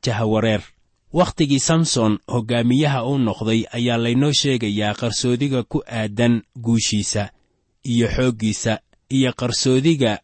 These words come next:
guuldarradiisa. Mar kale ayaan leeyahay, ma jirin nin ka fursad fiicnaa Samson, balse aynu eegno dhalashadii Samson oo ahaa xaakinkii saddex iyo tobanaad.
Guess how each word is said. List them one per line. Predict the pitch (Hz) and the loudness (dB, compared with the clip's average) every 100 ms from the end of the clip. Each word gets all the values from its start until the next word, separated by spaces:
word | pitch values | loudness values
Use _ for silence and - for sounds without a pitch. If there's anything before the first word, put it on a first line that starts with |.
| - | -6
guuldarradiisa. | 120 120 110 113 120 113 104 - 101 - _ _ _ 139 | 0 2 2 0 0 0 -2 -2 -6 -8 _ _ _ -2
Mar | 175 - | -2 0
kale | 151 117 110 - | -2 0 -2 -4
ayaan | 117 120 117 127 | -4 -2 0 2
leeyahay, | 135 135 101 117 110 - - | 4 4 2 0 -2 -2 -4
ma | 123 147 135 | 2 2 2
jirin | 123 120 120 120 | 2 4 4 6
nin | 131 131 - _ _ - | 6 4 2 _ _ -4
ka | 170 | -2
fursad | - 135 123 139 131 | -2 -4 -2 -2 -2
fiicnaa | - 113 107 117 117 | 0 0 2 2 2
Samson, | - 113 110 - 104 98 - _ _ _ _ _ _ | 2 0 2 2 2 2 -4 _ _ _ _ _ _
balse | 131 131 - 135 - | 2 2 2 -2 0
aynu | 123 120 120 | 4 4 4
eegno | 151 151 131 110 104 - 123 | 2 2 2 2 2 0 -2
dhalashadii | 120 120 135 120 113 | 0 2 2 2 2
Samson | 127 123 - 117 113 | 2 2 2 2 2
oo | 127 120 | 0 0
ahaa | 113 107 110 | 0 0 -2
xaakinkii | - 117 117 113 104 107 | 0 -2 0 -2 -2 -4
saddex | 110 101 107 | -4 -4 -4
iyo | 107 | -4
tobanaad. | - 107 104 104 | -2 -2 0 0